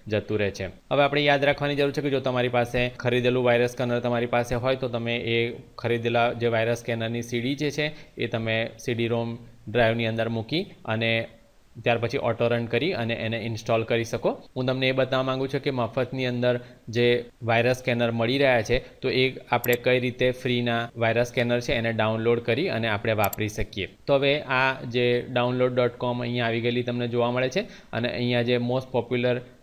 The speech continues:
downloads છે એની અંદર અત્યારે અહીંયા મને જોવા મળે છે કે આ બધા વાયરસ સ્કેનરનું લિસ્ટ છે કે જેની અંદર એવાસ છે, ત્યાર પછી એ વી જી ફ્રી છે, આ વધારે ચાલતા એન્ટીવાયરસીસ છે.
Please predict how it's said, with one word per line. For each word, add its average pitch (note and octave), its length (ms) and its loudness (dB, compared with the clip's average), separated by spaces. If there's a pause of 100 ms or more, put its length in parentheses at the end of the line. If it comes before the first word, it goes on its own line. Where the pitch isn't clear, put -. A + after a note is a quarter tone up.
(160)
downloads A#2+ 480 2
છે D3 180 -2
એની B2 420 0
અંદર A#2 280 0
અત્યારે A#2+ 440 0 (200)
અહીંયા A#2 240 2
મને A#2 220 0
જોવા A#2+ 240 4
મળે B2 180 2
છે A#2 120 0
કે A#2+ 100 2
આ A#2 40 4
બધા A2+ 200 2
વાયરસ A2 340 2
સ્કેનરનું A2+ 880 -4
લિસ્ટ A#2+ 260 0
છે D3 120 0
કે D3 80 0
જેની A#2 300 0
અંદર A2+ 420 0
એવાસ A#2 540 2
છે, B2 140 2
ત્યાર - 420 0
પછી A2+ 240 -6
એ A#2 180 0
વી A#2 140 0
જી A2+ 160 -2
ફ્રી A#2 280 -4
છે, B2 220 0 (180)
આ B2+ 120 2
વધારે A#2+ 340 4
ચાલતા A#2+ 520 2
એન્ટીવાયરસીસ A#2 920 0
છે. G3+ 60 0